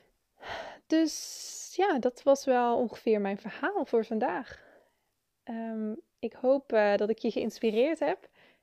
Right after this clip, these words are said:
Ik heb niet per se heel veel tips gegeven vandaag, maar wel verteld,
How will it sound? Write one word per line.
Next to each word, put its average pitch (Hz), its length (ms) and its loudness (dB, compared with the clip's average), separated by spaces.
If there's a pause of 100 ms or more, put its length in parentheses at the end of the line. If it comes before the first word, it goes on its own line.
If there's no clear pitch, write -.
(220)
Ik - 100 -8
heb 233 120 2
niet 247 140 0
per 233 160 2
se 233 120 -4
heel 220 200 2
veel 226 160 -10
tips - 300 -2
gegeven 285 440 4
vandaag, 269 420 -2
maar 226 260 -2
wel 247 220 2
verteld, 220 540 -2